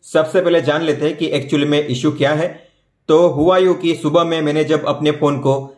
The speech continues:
चार्जिंग पे प्लग इन किया तो पहले शो हुआ फास्ट चार्जिंग,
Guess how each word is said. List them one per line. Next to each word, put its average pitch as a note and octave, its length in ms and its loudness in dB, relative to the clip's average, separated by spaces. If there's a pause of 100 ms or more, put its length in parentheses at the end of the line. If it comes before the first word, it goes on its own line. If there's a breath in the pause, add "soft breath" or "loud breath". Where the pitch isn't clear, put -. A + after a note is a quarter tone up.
(200)
चार्जिंग C#3 400 0
पे D3 180 0 (220)
प्लग C3 180 2
इन D#3 120 0
किया C#3+ 280 0 (720)
तो D3+ 80 2
पहले D#3 300 2
शो E3+ 180 2
हुआ C#3+ 260 2 (720)
फास्ट D#3+ 440 -4
चार्जिंग, D3 360 -2